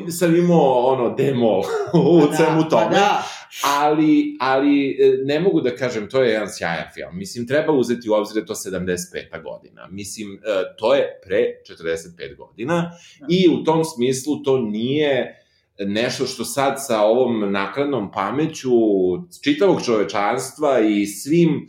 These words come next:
Speaker 1: pokretima koji su se desili od tog trenutka, sad ti možeš to baš da, kako ja kažem, da kažeš, „E, pa on mogao je ovo ovako, što je ovaj Indijanac, što je ovo ovako, što je”, mislim,
Speaker 2: Da.
Speaker 1: m-, meni je to super film.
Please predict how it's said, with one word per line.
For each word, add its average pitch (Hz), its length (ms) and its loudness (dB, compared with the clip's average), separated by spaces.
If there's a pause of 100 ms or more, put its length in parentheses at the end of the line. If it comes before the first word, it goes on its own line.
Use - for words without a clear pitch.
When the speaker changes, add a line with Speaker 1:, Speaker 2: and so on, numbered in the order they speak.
(280)
Speaker 1:
pokretima 135 640 2
koji 95 320 0
su 92 520 -2 (200)
se - 200 -4
desili 156 520 2
od 139 100 4
tog 165 180 0
trenutka, 170 320 0
sad 160 200 -2
ti 156 80 0
možeš 135 360 -2
to 123 100 -2
baš 117 280 0
da, 101 440 -2 (500)
kako 117 260 -4
ja 123 80 -2
kažem, 123 320 -2
da 120 140 -2
kažeš, 120 300 -4
„E, - 120 -4
pa - 360 -2
on 127 200 2
mogao 117 240 2
je 104 60 2
ovo 98 200 4
ovako, 123 440 -2
što 120 260 0
je 107 100 4
ovaj 95 360 2 (460)
Indijanac, 117 720 0
što 127 240 0
je 117 80 4
ovo 110 280 4
ovako, 117 400 0
što - 160 -2
je”, 139 220 -2
mislim, 175 340 0
Speaker 2:
Da. 170 200 -10 (680)
Speaker 1:
m-, 131 240 -10
meni 131 200 -2
je 113 60 -6
to - 100 -16
super - 300 -20
film. - 260 -16